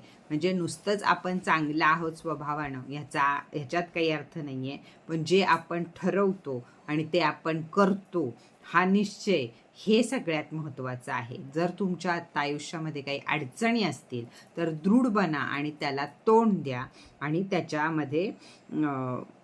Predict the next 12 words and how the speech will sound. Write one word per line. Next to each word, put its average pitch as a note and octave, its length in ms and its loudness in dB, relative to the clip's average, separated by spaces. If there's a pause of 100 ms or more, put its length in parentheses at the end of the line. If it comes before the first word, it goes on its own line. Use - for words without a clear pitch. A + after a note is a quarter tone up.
(220)
जे G#3 120 6
करायचंय A3 720 4
ते E3+ 200 -2
करून G#3+ 400 4
दाखवा D3+ 380 0
काम C3+ 300 -6
सगळ्यांना, C3 580 -8
म्हणजे D3+ 360 -4
दृढ F#3+ 340 2
बनिये, D#3 540 0 (360)
आत्मविश्वास G#3 1000 2
बनिये. D3 500 -4